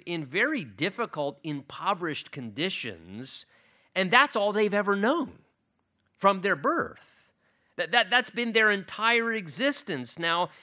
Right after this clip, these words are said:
it's incredibly wrong for us to look upon them in that condition. I mean, I've been to, you know, very, uh, impoverished world areas of, of, of Honduras, Dominican Republic. I mean, I, you've been to places as well. A-, and for us to somehow look upon them and think, "Oh, well,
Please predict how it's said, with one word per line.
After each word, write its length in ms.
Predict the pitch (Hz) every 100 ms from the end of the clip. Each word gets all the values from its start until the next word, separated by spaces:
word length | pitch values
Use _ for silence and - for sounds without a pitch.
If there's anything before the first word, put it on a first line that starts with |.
| 131 -
it's 480 | 87 - 214 240 202
incredibly 580 | 185 - 277 240 202
wrong 460 | 160 165 226 285 285
for 200 | - 156
us 200 | 156 -
to 100 | 185
look 300 | 151 196 262
upon 320 | - 180 156
them 200 | 151 160
in 120 | 151 143
that 220 | 156 -
condition. 600 | 160 127 214 233 156 131
I 60 |
mean, 160 | 127 131
I've 180 | 135 120
been 200 | 139 135
to, 400 | - 135 131 127 - - - _
you 80 | 139
know, 100 | 127
very, 460 | 120 135 143 139
uh, 220 | 131 117 113
impoverished 520 | 127 117 143 139 135 135
world 280 | 135 120 -
areas 400 | 143 135 139 123
of, 100 | 123 -
of, 160 | 117 -
of 160 | 123
Honduras, 1040 | - 120 110 98 135 175 185 180 160 - - - - _
Dominican 480 | 120 135 131 123 113
Republic. 760 | 110 - 185 175 175 170 170 160
I 40 | 139
mean, 160 | 156
I, 80 | 139
you've 540 | 156 139 135 147 170 156
been 120 | 165
to 60 |
places 440 | - 165 156 147 139
as 100 | 117
well. 280 | 143 151 -
A-, 160 | 170 -
and 200 | 180 156
for 200 | 170 165
us 200 | 196 -
to 100 | 160
somehow 440 | - 165 160 147
look 260 | 127 196 -
upon 260 | 156 147
them 140 | 143 139
and 80 |
think, 200 | 151 143
"Oh, 120 | - 147
well, 260 | 135 131